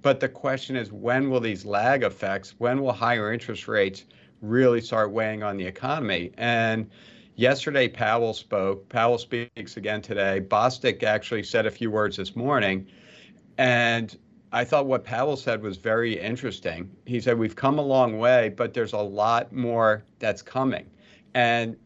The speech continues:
you know, at first blush, you may look at it and say, "Wow, they're gonna raise rates a lot more." That's not really what he's saying.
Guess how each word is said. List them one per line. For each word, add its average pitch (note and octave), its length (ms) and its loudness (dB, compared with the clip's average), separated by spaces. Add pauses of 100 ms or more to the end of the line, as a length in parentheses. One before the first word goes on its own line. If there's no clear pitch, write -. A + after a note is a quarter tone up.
(400)
you D3 260 0
know, C3+ 140 6
at A#2+ 200 4
first C#3+ 300 0
blush, C#3+ 320 -2
you B2+ 80 -4
may A#2+ 140 0
look B2+ 260 0
at A2 80 0
it A2 40 0
and G#2+ 200 -2
say, F#2 140 -4
"Wow, G2+ 280 2
they're G#2+ 120 0
gonna B2 180 -2
raise G2+ 300 0
rates G#2+ 260 -2
a G2 60 -4
lot F#2+ 320 2
more." A2+ 340 2 (460)
That's A#2+ 280 0
not C#3 220 0
really B2+ 260 2
what G#2+ 200 -2
he's F#2+ 200 -8
saying. G#2+ 540 -2